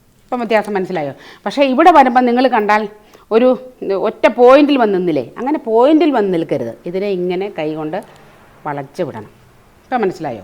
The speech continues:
ഇത് പിന്നെ നടന്നോളൂ. ഇപ്പം ഓക്കെ ആയില്ലേ? എല്ലാം ആയില്ലേ? ബാക്കി ഞാൻ കട്ട് ചെയ്തോട്ടെ. ഓക്കെ, നമുക്കിവിടെ കഴുത്തേൻ തുടങ്ങാം.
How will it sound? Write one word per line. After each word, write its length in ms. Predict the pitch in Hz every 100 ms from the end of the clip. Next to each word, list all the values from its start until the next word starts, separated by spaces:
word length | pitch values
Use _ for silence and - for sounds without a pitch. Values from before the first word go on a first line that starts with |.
| - -
ഇത് 80 | 190
പിന്നെ 180 | 208 269 - _ _ - _ _ -
നടന്നോളൂ. 360 | 143 110 95 - - - - - - -
ഇപ്പം 180 | 262 254 - - - 240
ഓക്കെ 140 | 233 226
ആയില്ലേ? 220 | 202 196 214
എല്ലാം 260 | 226 220 208
ആയില്ലേ? 300 | 190 180 127 - - - -
ബാക്കി 200 | 233 233 240
ഞാൻ 80 | 233 226
കട്ട് 140 | 202 214
ചെയ്തോട്ടെ. 320 | 175 151 123 - - - - - - 185
ഓക്കെ, 120 | 226 240
നമുക്കിവിടെ 360 | 220 214 214 214
കഴുത്തേൻ 340 | 214 214 220 190
തുടങ്ങാം. 260 | 147 135